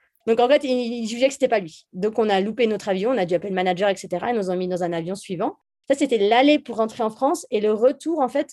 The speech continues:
euh, on avait une escale avant de rejoindre Los Angeles.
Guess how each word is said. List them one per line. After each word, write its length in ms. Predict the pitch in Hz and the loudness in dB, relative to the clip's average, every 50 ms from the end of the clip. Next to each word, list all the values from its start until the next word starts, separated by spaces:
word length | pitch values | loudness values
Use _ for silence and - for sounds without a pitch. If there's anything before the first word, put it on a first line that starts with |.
| - _ - | -12 _ -4
euh, 180 | 226 202 202 202 | -2 0 0 0
on 140 | 202 202 202 | -2 -2 -2
avait 320 | 202 202 214 254 254 254 | -2 0 2 2 4 4
une 100 | 233 220 | 2 0
escale 560 | 208 220 214 - - 233 269 285 233 185 180 190 - _ _ _ - | -2 -4 -4 0 0 2 2 2 0 -2 -2 -6 -14 _ _ _ -8
avant 220 | 202 190 190 214 | -6 -4 -2 -2
de 60 | 226 208 | -2 -2
rejoindre 460 | 196 202 196 190 202 - 202 180 185 | -2 -2 -2 0 -2 -2 0 0 0
Los 180 | 180 185 185 208 | 0 -2 -2 -4
Angeles. 460 | 190 170 180 175 196 254 254 - - | -4 -4 -2 -2 -2 -2 -4 -8 -14